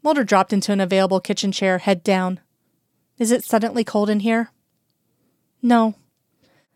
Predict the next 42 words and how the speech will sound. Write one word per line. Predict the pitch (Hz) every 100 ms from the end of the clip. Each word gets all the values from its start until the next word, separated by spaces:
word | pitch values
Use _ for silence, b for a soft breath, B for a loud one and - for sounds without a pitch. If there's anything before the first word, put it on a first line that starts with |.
| _
Darting | - 277 302
quietly | - 226 233 233
back | 202 202
to | -
the | 214
living | 208 202
room, | 190 190
she | 190 -
cursorily | - 240 - 208
glanced | 185 208 196 -
at |
the | 214
sleeping | - 208 202
kids, | 196 196 185 - - b b b
then | 247
grabbed | 233 233 226
a | 233
spare | - 226 226
throw | - 208
from | 202 226
the | 220
floor, | - 196 185 180 _ _ _ _
jogging | - 233 233 226
back | 208 -
to |
Mulder, | 226 208 190 185 - _
putting | - 233 220
it | 208
over | 208 202
his | 214
shoulders, | - 190 185 185 - - _ _ _ _ -
with | 226 -
concern | 247 220 - 240
clouding | 240 240 220 214
her | 233
speech | - 254 220 - - b b b b
and | 226
her |
hands | 190 220 220
on | 226
his | 226 -
chest, | - 196 - -